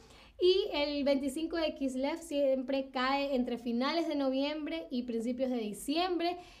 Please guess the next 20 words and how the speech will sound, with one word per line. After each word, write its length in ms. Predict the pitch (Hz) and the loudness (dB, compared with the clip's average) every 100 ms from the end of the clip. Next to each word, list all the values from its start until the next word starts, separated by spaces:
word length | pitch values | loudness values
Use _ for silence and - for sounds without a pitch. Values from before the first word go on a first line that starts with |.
| - | -2
y 140 | 262 | 0
dura 540 | 240 262 269 262 254 - - | 4 4 6 4 2 -10 -2
ocho 640 | - 240 233 - 233 240 - | 6 8 6 2 -2 -2 -12
días, 560 | 196 185 220 165 - - | -10 -4 -2 -2 -6 -6
¿ok? 160 | 254 359 381 | -2 0 4
¿Y 120 | 320 | 4
por 320 | 339 320 311 | 4 -2 -2
qué 240 | 359 381 - - _ _ _ _ _ _ _ | -2 -2 -4 -10 _ _ _ _ _ _ _
dura 500 | 254 233 320 302 302 - | -4 0 2 2 0 4
ocho 540 | 262 269 - 254 214 190 | 6 6 4 -4 -4 -8
días? 680 | 208 262 277 214 - - - - - - 311 | 0 4 4 2 -2 -10 -20 -20 -20 -4 4
Eh, 360 | 302 605 302 | 6 8 6
pues 180 | 311 330 330 277 | 2 -2 0 0
la 500 | 285 311 320 339 311 | 2 2 0 0 0
duración 920 | 320 294 285 - - 269 269 320 349 381 - | -2 -2 -4 -8 -10 -6 -2 -2 -2 -6 -6
de 500 | 247 262 269 285 302 | -2 2 4 4 0
la, 560 | 262 247 233 233 233 226 | -2 0 2 0 0 -2
del, 260 | 214 214 208 | -4 -6 -6
del 280 | 208 202 180 | -6 -6 -6
Hanukkah 640 | 254 311 339 254 254 262 | -4 -2 0 -2 -4 -4